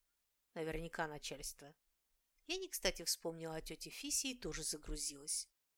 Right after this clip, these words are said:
Какого лешего она не в городе, когда гости со своим монастырем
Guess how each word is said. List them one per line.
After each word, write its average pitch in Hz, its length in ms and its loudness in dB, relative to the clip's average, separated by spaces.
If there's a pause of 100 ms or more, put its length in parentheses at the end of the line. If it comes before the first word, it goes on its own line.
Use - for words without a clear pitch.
(280)
Какого 226 420 0
лешего 214 540 4
она 160 120 -4
не 170 120 -4
в 165 80 -8
городе, 170 460 2
когда 180 340 4
гости - 400 2
со - 140 2
своим 180 280 2
монастырем 202 640 2